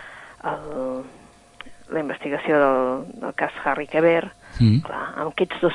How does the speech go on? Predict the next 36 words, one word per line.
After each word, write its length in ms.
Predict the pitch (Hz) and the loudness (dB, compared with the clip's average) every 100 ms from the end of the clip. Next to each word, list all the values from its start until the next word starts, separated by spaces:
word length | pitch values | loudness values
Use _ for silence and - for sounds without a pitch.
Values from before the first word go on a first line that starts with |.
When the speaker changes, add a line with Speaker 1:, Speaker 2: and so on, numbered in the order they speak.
| - | 0
Speaker 1:
títols 480 | 165 156 170 175 175 | -4 4 6 6 4
Speaker 2:
No 140 | 117 131 | 6 8
ha 60 | |
tingut 260 | 135 135 131 | 10 10 8
prou. 240 | 113 95 95 - - - - - | 4 2 -4 -12 -20 -20 -18 -6
Speaker 1:
Bueno, 220 | 170 165 | -2 0
és 100 | - | -2
que 80 | 165 | -6
estan 260 | - 175 | -8 -6
els 200 | 165 165 151 | -4 -4 -4
llibres 420 | 160 160 - 160 - | -6 -4 -4 -4 -4
més 160 | 156 | -6
venuts 340 | - 160 156 - | -4 -4 -4 -2
des 120 | 185 | -4
de 100 | - | -2
fa 160 | - 151 | -4 -4
setmanes, 380 | - 165 190 - - | -6 -6 -6 -8 -10
eh? 80 | - | -6
Speaker 2:
D'acord. 300 | 107 110 95 - - - | -4 -4 -4 -10 -20 -8
Speaker 1:
Setmanes, 340 | 151 151 165 - | -6 -4 -4 -6
setmanes, 340 | 151 170 202 | -6 -4 -6
perquè 260 | - - 147 | -6 -6 -4
pensàvem, 520 | 151 151 147 143 139 | -6 -4 -4 -2 -2
home, 180 | 156 165 | -2 -2
el 60 | 143 | -4
Victus, 460 | 165 - 180 226 | -6 -6 -6 -4
no? 240 | 165 208 381 - - - - - | 0 0 0 -8 -16 -16 -14 -12
Pensàvem 380 | 147 135 143 | -4 -2 -2
que 120 | 165 151 | -2 -2
ja 100 | 156 | -2
tindria, 380 | 160 156 160 | -4 0 2
doncs, 220 | 151 147 - - - - - - - | 4 2 -4 -16 -20 -20 -20 -20 -8
que 80 | 160 | -4
ja 60 | 151 | 0
havia 260 | 165 160 | 2 2
tingut, 440 | 156 156 156 165 | 2 -4 -2 -2